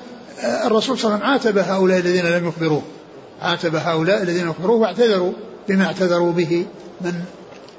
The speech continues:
من أنهم كانوا في، أنه ظلمة. وفي هذا دليل على ما كان عليه الر-، الصحابة رضي الله عنهم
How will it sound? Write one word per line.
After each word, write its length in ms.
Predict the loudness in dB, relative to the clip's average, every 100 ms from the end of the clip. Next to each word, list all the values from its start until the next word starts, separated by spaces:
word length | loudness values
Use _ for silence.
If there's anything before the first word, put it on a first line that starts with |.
| -20 -20 -20 -20 -8
من 100 | -4
أنهم 440 | -2 -2 0 -2 -4 -14 -20 -20 -6
كانوا 220 | -4 -2
في، 340 | -2 -2 -4
أنه 120 | -4 -4 -2
ظلمة. 320 | 0 -2 -6 -10 -20 -20 -20 -20 -10
وفي 240 | -2 2 2
هذا 420 | 2 2 2 -2 -8 -4
دليل 480 | 0 2 2 2 0
على 380 | 0 2 2 0 -2
ما 120 | -2
كان 200 | -2 -2
عليه 280 | 0 0 0
الر-، 300 | -2 -2 -4
الصحابة 400 | -6 -2 -2 0
رضي 140 | 0
الله 180 | 0 0
عنهم 280 | 0 0